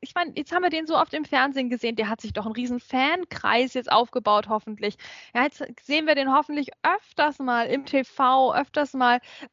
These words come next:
ähm, in, in, in wichtigen Phasen auch der Turniere. Also das ist eine fantastische Woche ge-,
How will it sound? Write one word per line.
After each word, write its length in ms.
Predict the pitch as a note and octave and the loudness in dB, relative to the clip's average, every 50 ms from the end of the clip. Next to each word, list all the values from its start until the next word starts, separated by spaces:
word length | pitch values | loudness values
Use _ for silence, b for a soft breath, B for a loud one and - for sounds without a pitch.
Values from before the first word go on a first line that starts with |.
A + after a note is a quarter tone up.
| _ - | _ -2
ähm, 400 | A3+ A3+ A#3+ A#3+ A#3+ A#3+ A#3 - - - A#3+ A#3+ - - | 0 0 0 -2 -4 -8 -8 -10 -10 -12 -12 -12 -8 -6
in, 240 | - C4+ C4+ C4 B3 | -4 -2 -2 -2 -2
in, 300 | - B3 C4 B3 A#3 G3+ | -2 -2 -2 -4 -4 -4
in 400 | - - C4 B3+ B3 A#3+ A3+ A3 | -2 -2 0 0 0 -2 0 2
wichtigen 480 | D4+ E4 - - - D#4+ C#4 C4 C4 - | 2 2 2 2 0 0 0 0 -2 -2
Phasen 480 | - B3 B3 C4 C#4+ E4+ E4+ C#4+ C4+ | -2 2 4 4 4 4 4 2 2
auch 160 | G#3+ A3 A#3+ | 2 2 0
der 160 | - B3+ B3 - | 0 -2 -4 -2
Turniere. 600 | - - B3 A#3 A#3 C4 D#4+ E4+ C4+ G#3 F#3+ G3 B B B B C#4+ B | -4 -4 -4 -2 -2 0 0 0 2 2 0 0 B B B B -8 B
Also 240 | - C4 C4 C#4+ C#4 A3+ A#3+ _ _ _ _ | -4 -2 0 -2 -2 -4 -6 _ _ _ _
das 220 | - D#4 C4+ - - | -4 -4 -4 -4 -4
ist 220 | - - E4 - | -4 -4 -4 -2
eine 460 | - C4+ D4 C#4+ C#4+ C#4 C4+ C4+ - - _ - | 0 0 0 2 0 0 0 0 -2 -4 _ -10
fantastische 600 | - - C#4 C#4 C#4+ C#4+ C#4+ C#4+ - C#4+ - C4 | -6 -4 -4 0 0 0 0 0 -4 -8 -6 -2
Woche 260 | A3 A3 A#3 A#3+ B3+ A#3 | -2 -2 0 -2 -4 -6
ge-, 200 | A3 A3+ G#3+ | -8 -10 -14